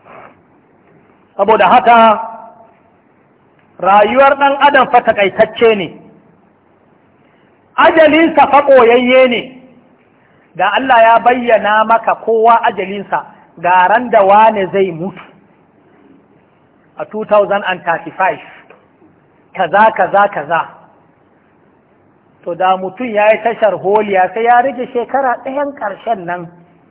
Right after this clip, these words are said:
sai ya zama to na kirki, ta istighfari, ko fita ba zai yi ba. To, Allah sai ya ɓoye maka ajalinka. Ka je makabarta yanzu,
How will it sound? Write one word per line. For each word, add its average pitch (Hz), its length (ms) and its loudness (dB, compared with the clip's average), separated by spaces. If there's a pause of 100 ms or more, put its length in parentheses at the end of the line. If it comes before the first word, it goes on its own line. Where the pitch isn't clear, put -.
(680)
sai 196 100 -6
ya 202 100 0
zama 190 220 -4
to 190 140 -8
na 190 100 -8
kirki, 202 480 -10
ta 254 80 -2
istighfari, 233 760 -2
ko 349 100 -2 (120)
fita 262 300 -4
ba 226 100 -2
zai 202 140 -6
yi 165 100 -14
ba. 151 140 -14 (1300)
To, 208 60 -10
Allah 202 320 0
sai 208 100 -4
ya 214 100 2
ɓoye 220 360 0
maka 185 260 -6
ajalinka. 156 560 -10 (2750)
Ka - 100 -6
je 208 160 -2
makabarta 220 640 2
yanzu, 160 400 -8